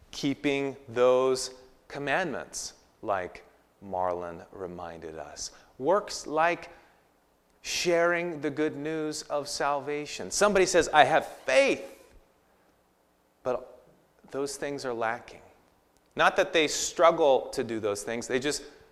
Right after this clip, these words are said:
they're not there. Can faith save him? In other words, can a faith without corresponding acts of obedience lead to salvation?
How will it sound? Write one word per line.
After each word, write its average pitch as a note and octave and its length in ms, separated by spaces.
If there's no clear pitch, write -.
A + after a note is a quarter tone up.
they're C3+ 140
not C#3 280
there. D#3 340
Can E3 280
faith A2+ 480
save A2 540
him? D#2+ 280
In C3+ 100
other E3+ 180
words, A#2+ 420
can C#3+ 160
a B2 60
faith D#3 480
without A#2+ 440
corresponding A#2 1000
acts G#2 440
of G2 180
obedience F#2 840
lead F#2+ 520
to - 120
salvation? E2+ 800